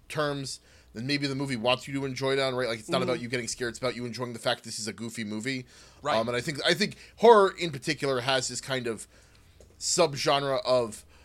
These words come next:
Speaker 1: movie that is, that is schlocky but enjoyable because it is schlocky, and that, that's a whole separate discussion. Um, but it's just kind of the most convenient thing I can, I, I can think of, right? Where, like,
Speaker 2: Yeah, I also think, I also think people acting irrationally d-, kind of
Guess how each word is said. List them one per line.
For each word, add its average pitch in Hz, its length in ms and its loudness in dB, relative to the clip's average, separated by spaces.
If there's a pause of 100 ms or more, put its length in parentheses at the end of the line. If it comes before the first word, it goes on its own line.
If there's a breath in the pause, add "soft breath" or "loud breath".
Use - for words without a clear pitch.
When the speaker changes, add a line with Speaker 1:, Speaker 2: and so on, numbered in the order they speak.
(160 soft breath)
Speaker 1:
movie 196 320 0
that 165 300 4
is, 139 540 -2 (180)
that 147 180 2
is 131 120 -6
schlocky 165 640 0
but 143 180 0
enjoyable 135 440 0
because 117 360 -2
it 113 80 -16
is 113 80 -6
schlocky, 117 420 -2
and 113 80 -2
that, 123 160 0
that's 156 160 0
a 139 80 -2
whole 139 140 0
separate 117 340 -4
discussion. 98 540 -8 (500 loud breath)
Um, 120 260 2 (220 soft breath)
but 156 100 4
it's 147 80 0
just 151 140 -6
kind 151 120 0
of 135 60 0
the 135 60 -4
most 131 160 0
convenient 123 300 -6
thing 123 100 -4
I 113 60 -2
can, 110 300 -8
I, 107 120 -4 (120)
I 113 60 -2
can 110 140 -8
think 98 160 -8
of, 95 100 -8
right? 117 160 -2
Where, 127 120 -2
like, 127 180 -2
Speaker 2:
Yeah, 247 120 4
I 262 120 4
also 320 220 0
think, - 340 -10
I 320 80 -2
also 277 200 -4
think 233 200 -6
people 208 300 -6
acting 180 380 -2
irrationally 175 920 -4 (140)
d-, - 100 -18 (100)
kind 226 380 -6
of 165 360 -2